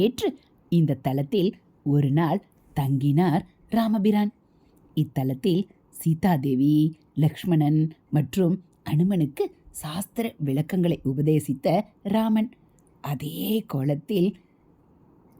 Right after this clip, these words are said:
இங்கு எழுந்தருளி இருப்பதாக ஐதீகம். ஐந்து நிலை ராஜகோபுரம் பிரம்மாண்டமான வடிவத்தில்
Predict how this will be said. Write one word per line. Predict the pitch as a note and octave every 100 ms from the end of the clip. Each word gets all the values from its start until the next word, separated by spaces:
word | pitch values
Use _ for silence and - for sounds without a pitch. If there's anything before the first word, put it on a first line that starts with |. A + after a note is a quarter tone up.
| -
இங்கு | E3+ E3 C#3+ C#3+
எழுந்தருளி | D3+ C#3+ D3+ E3 C#4 G4+ - _ -
இருப்பதாக | D#3 C3 - C#3+ C#3+ D3+ F#3+ F#3+ - _ - A3
ஐதீகம். | A3+ A3 G#3 G#3+ - _ _ _ _ -
ஐந்து | E3+ G3+ A3+ G3+
நிலை | E3 C#3 -
ராஜகோபுரம் | D3+ F3 D3+ C#3+ C3+ F#3+ F3+ - _ _ C#3+
பிரம்மாண்டமான | C#3 E3 F#3+ G#3 G3 D#3+ C#3 C3 F#3+
வடிவத்தில் | D3+ C#3+ C3+ D3 A3+ F3+